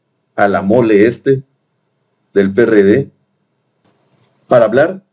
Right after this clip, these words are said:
qué sucedió. Así que,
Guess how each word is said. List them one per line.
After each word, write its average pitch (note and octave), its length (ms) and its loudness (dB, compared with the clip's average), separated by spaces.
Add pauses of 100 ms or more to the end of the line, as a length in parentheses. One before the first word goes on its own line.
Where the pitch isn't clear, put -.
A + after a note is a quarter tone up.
qué C4 140 -4
sucedió. E3+ 640 -2 (1500)
Así F#3+ 320 -4
que, E3+ 340 0